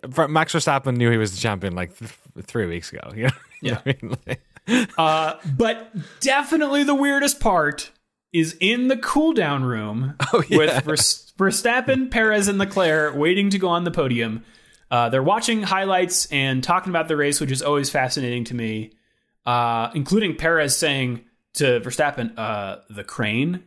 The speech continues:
Speaker 2: And Verstappen's like, "Yep."
Speaker 1: Yeah.
Speaker 2: Uh, which, you know, we discussed.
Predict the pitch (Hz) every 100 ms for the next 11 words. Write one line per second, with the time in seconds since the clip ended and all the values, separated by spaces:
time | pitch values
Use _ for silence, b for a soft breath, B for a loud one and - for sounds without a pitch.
0 | - 120 113 - 101 98 92 98 - _
1 | 95 90 104 - - - 95 92 87 -
2 | _ _ _ _ - 101 95 98 98 -
3 | - _ _ 98 120 - 113 - - -
4 | 139 151 -